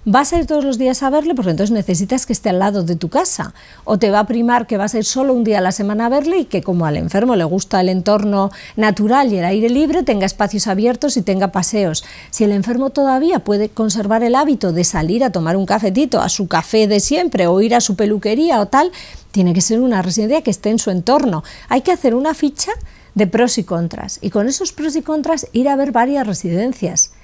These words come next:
Porque normalmente nadie lleva a su hijo al primer colegio que le pinta.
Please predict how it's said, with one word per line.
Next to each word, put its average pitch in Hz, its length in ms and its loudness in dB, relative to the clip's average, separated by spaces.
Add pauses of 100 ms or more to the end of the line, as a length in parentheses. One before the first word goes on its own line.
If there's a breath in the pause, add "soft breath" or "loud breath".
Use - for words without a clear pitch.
(180 soft breath)
Porque 185 160 -2
normalmente 190 540 0
nadie 302 260 2
lleva 180 200 -2
a 175 40 -2
su 190 140 -4
hijo 175 200 -2
al 165 80 0
primer 170 300 -2
colegio 165 380 -4
que 175 80 -4
le 156 260 -4
pinta. 330 440 -2